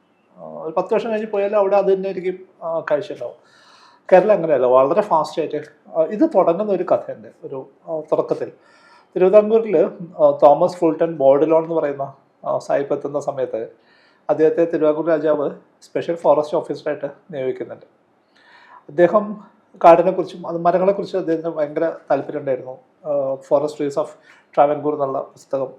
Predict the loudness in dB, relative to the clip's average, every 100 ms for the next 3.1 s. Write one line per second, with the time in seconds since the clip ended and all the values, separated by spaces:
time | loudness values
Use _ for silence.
0 | _ -10 -10 -10 -14 _ -18 -14 -12 -14
1 | _ _ _ _ -4 -4 2 2 4 2
2 | 2 0 -6 -16 -12 -8 -6 -8 -12 -18